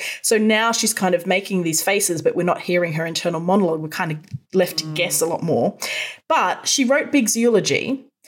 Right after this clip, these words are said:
Speaker 1: I think that there'll probably be some sort of s-, significant,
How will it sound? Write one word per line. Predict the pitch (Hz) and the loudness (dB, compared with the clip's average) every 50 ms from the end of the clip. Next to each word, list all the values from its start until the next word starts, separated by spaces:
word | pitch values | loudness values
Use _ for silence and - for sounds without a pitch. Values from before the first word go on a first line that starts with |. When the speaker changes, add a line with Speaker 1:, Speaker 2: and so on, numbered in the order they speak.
| _ _ _ _ _ _ _ _ - | _ _ _ _ _ _ _ _ -2
Speaker 1:
I | 208 226 247 | 0 0 0
think | 269 262 - 247 220 214 - - | 0 0 0 0 0 0 0 2
that | 214 175 - - | 0 2 2 2
there'll | 214 196 | 2 2
probably | 196 - - 226 220 208 196 196 190 | 2 2 0 0 2 2 4 2 2
be | 185 196 | 2 0
some | 190 - - 196 190 | 0 2 2 2 2
sort | 185 - 190 180 | 2 2 2 2
of | 175 | 2
s-, | - - - - | 0 -2 -2 0
significant, | - - 220 180 208 214 233 240 233 - 214 175 180 170 151 - - - - - | 0 0 2 4 6 6 6 6 4 2 0 0 0 -2 0 0 -2 -2 -2 -4